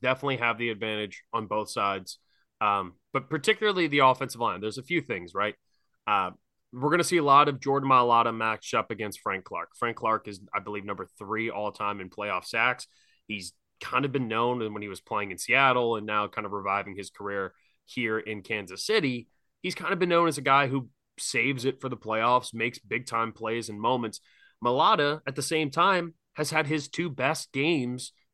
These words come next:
as a Philadelphia Eagle the last two games against the Giants and against the Niners. So Mailata has taken his game to another level here in the playoffs, and I think that's gonna be a fascinating battle. To me,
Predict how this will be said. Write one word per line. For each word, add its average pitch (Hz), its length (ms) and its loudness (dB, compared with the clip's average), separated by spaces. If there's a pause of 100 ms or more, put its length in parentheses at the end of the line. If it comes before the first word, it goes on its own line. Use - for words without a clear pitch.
(160)
as 139 160 2
a 139 60 -4
Philadelphia 147 520 2
Eagle 135 560 0
the 143 80 -2
last 135 400 -2
two 160 120 -2
games 139 400 0
against 123 480 -4
the 127 60 -4
Giants 113 460 -2
and 131 100 -6
against 131 320 -6
the 127 60 -4
Niners. 165 520 -4 (380)
So - 160 0
Mailata 175 480 6
has 135 180 0
taken 110 300 -4
his 117 140 -8
game 110 260 -6
to 117 120 -4
another 107 260 -2
level 104 280 -2
here 104 180 -8
in 98 60 -8
the 92 80 -10
playoffs, 95 400 -4
and 110 80 -8
I 110 40 -6
think 165 180 -6
that's 175 180 -6
gonna 139 160 -4
be 127 100 0
a 110 40 -2
fascinating 104 580 -2
battle. 95 380 -4 (1500)
To 156 100 -4
me, 170 560 0